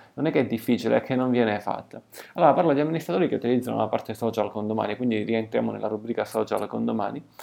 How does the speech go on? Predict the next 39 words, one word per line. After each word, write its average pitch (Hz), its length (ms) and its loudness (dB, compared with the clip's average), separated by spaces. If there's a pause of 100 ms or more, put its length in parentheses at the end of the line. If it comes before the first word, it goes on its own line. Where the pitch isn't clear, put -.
(400)
e 175 120 2
nel 190 120 4
caso 190 220 2
specifico 131 440 2
c'era 147 220 0
una 135 80 2
condomina, 123 1160 2
eh, 123 60 -6
che 147 100 -8
scriveva, 127 800 4
mm, 107 120 -10 (1400)
non 135 160 -4
faccio 127 260 -2
chiaramente 123 360 -2
commenti 127 280 -4
sul 120 100 -8
condomino, 147 380 2
può 127 80 -2
essere 135 160 -4
un 135 80 -2
condomino 135 420 0
bravo, 131 260 4
un 127 60 -4
condomino 127 380 -2
meno 127 180 0
bravo, 123 240 0
non 143 260 0
ci 143 100 -6
interessa 131 320 -4
assolutamente, 120 440 0
è 131 40 2
un 131 100 -2
condomino, 123 500 2
è 127 80 2
un, 127 400 0
chi 139 100 0
è 135 40 6
il 127 120 2
condomino? 131 540 2